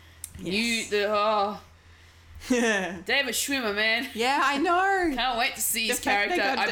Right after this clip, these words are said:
Speaker 2: I,
Speaker 1: Da-
Speaker 2: I have not
Speaker 1: <laughs>
Speaker 2: seen him in anything other than Friends and Madagascar.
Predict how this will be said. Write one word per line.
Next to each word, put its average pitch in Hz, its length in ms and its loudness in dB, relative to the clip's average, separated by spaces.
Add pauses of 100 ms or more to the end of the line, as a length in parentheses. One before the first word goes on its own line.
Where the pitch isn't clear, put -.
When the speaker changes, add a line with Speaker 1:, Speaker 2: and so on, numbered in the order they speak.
Speaker 2:
I, - 20 -8
Speaker 1:
Da- 262 80 -2
Speaker 2:
I - 20 2
have 220 260 -2
not 262 160 -4
Speaker 1:
<laughs> 330 120 2
Speaker 2:
seen 269 220 -2
him 220 220 -6
in 196 160 -8
anything 196 680 -4 (380)
other 214 220 0
than 214 180 -2
Friends 190 760 -4 (380)
and 170 180 -2
Madagascar. 165 640 0